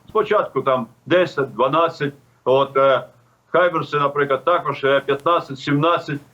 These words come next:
а треба сотні, сотні, які б'ють на вісімдесят кілометрів, на сорок кілометрів. Е, ну, зрозуміло, бронетанкові і артилерійські системи від нуля до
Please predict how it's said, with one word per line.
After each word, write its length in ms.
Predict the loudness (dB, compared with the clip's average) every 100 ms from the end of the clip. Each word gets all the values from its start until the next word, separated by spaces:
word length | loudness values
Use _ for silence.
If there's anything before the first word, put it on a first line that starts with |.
| _
а 140 | -6 -2
треба 320 | 0 0 0
сотні, 680 | 0 2 2 0 -2 0 -2 _ _ _ -4
сотні, 360 | 0 0 2
які 300 | 0 2 2
б'ють 300 | 2 0 2
на 140 | 0 0
вісімдесят 500 | -2 0 2 0 2
кілометрів, 600 | 2 2 0 0 -6 -8 _ _
на 140 | -2 0
сорок 380 | 2 2 2
кілометрів. 600 | 0 0 2 -2 -2 -8 -10 _ _
Е, 180 | 0 0 0
ну, 120 | 0
зрозуміло, 380 | 0 2 0 2
бронетанкові 640 | -2 0 0 0 0 2
і 360 | 2 0 -2 -4
артилерійські 640 | -4 -2 2 4 4 0 -2
системи 480 | -2 2 2 4
від 160 | 0 2
нуля 320 | 2 2 0 -6 -2
до 320 | 2 2